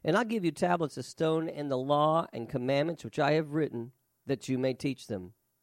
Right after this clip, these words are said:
Yes, we're redeemed from the curse of the law, but thank God we're not redeemed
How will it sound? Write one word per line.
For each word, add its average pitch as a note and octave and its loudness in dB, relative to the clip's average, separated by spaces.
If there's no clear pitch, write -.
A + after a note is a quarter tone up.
Yes, G3 0
we're D#3+ 6
redeemed E3+ 4
from C3 -2
the A#2+ 0
curse D#3 -2
of B2 -6
the A#2 -2
law, C3+ 0
but E3+ 0
thank G#3 2
God D3 4
we're C#3+ 2
not D#3 2
redeemed D3 0